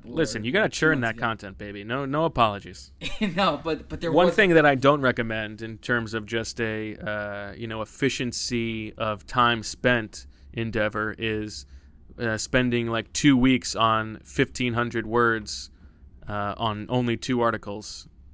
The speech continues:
Speaker 1: that go through the roster. Maybe split those bad boys up if you, you really wanna ju-, juice those numbers.
Speaker 2: Well, well, n-, well, first off, definitely read them. They're entertaining to read. I have not finished the defense one yet. I, I've, I've read part of it. Um,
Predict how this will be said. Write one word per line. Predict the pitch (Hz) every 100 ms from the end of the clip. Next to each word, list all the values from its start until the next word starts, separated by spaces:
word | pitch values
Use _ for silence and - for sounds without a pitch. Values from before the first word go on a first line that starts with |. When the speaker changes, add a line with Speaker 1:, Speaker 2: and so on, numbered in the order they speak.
| _ _ -
Speaker 1:
that | 107 101
go | 113 107
through | 110
the | 104
roster. | 104 101 101 104
Maybe | 98 -
split | 135 151 135
those | 120
bad | 104 117 113
boys | 101 107
up | 107 -
if | 95 98
you, | 101 95 65 73 57
you | 104 110
really | 113 107
wanna | 101 104 - -
ju-, | 113 107 -
juice | 113 104 104
those | 98
numbers. | 107 98 - - - - - -
Speaker 2:
Well, | 196 175 160
well, | 220 226
n-, | 254 190
well, | 170 - -
first | - 196 151
off, | 131 -
definitely | 151 175 170
read | 143 135
them. | 127 135 -
They're | 131 143
entertaining | 165 160 151 143
to | 127
read. | 131 127
I |
have | 135 147
not | 156 156
finished | 170 147 -
the |
defense | - 147 139 127 127
one | 123
yet. | 123 123
I, | -
I've, | 131 123
I've | 127 127
read | 127 -
part | 135 139
of | 120
it. | 120 - - - - -
Um, | 120 120 117 110